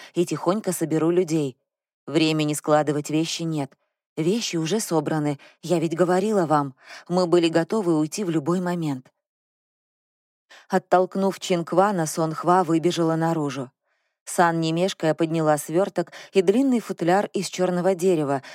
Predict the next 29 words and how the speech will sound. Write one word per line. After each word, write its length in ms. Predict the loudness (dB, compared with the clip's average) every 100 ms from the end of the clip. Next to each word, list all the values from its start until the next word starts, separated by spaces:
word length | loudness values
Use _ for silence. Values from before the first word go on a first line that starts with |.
| -2
лежавший 560 | 0 2 0 0 -4
на 100 | -6
кровати. 560 | -2 0 0 -2 -4 -12 -14 _ _
«Я 240 | -6 -2 -2
помогу», 560 | -2 0 0 0 -4 -4 -16 -20 -2
тут 200 | 0 0
же 100 | -2
подошел 540 | 0 0 0 0 -2
Чин 260 | -2 -6 -6
Кван. 400 | -2 0 0 -6 _ _
Сан 340 | -2 0 0
кивнула, 540 | -2 -2 -2 0 0 -2 -12 -18 -2
он 180 | -2
повесил 420 | 0 -2 -2 -2 -4
сверток 480 | 0 0 0 -6
на 100 | -4
плечо 380 | -4 -4 -4 -4
и 120 | -2
забрал 420 | 2 0 2 0 0
у 40 |
нее 280 | -2 -2 -4
футляр. 560 | -6 -6 -6 -6 -10 _ _ -20 -20 -20 _
«Еще 380 | -4 -2 -2 -2
кое-что, 420 | -2 -4 -4 -4
госпожа. 540 | -6 -6 -4 -4 -4 -6 -10 _ _ _ _ _ _
Я 240 | -2 0
делаю, 400 | 0 0 0 -2
что 300 | -4 -2 -2
должно». 560 | 0 0 -2 -6 -8 -8